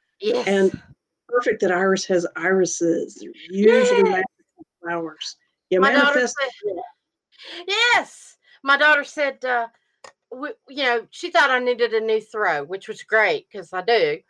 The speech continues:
Speaker 1: you know, just something to have to cozy up to. My granddaughter was the one who said,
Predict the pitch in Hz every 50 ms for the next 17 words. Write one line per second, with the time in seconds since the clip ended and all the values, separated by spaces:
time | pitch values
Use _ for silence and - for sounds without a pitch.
0 | _ _ _ _ _ _ _ _ - 220 214 180 214 208 - 254 226 202 214 214
1 | 185 196 220 208 208 202 202 190 - - - - - - 208 202 196 196 _ _
2 | - - 214 208 196 196 196 196 196 190 190 _ - 202 190 175 _ _ _ _
3 | _ _ _ _ _ _ _ _ _ _ _ _ _ _ _ _ _ _ 196 220
4 | 233 226 214 214 202 - 226 247 294 339 370 370 311 240 202 190 190 190 190 185
5 | 190 190 185 - 202 190 190 190 190 180 185 185 175 180 180 - - 190 180 180
6 | 170 165